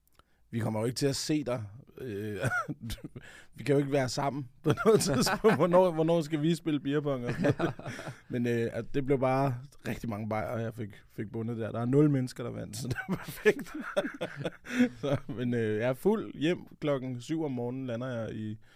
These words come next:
Speaker 1: i min eget, egen adresse, helt fuld.
Speaker 2: Ja, men du er, du er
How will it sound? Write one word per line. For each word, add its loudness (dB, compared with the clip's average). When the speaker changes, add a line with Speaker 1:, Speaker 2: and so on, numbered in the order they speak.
Speaker 1:
i -6
min -2
eget, -4
egen -4
adresse, -6
helt -6
fuld. -8
Speaker 2:
Ja, -10
men -2
du -8
er, -6
du -12
er -6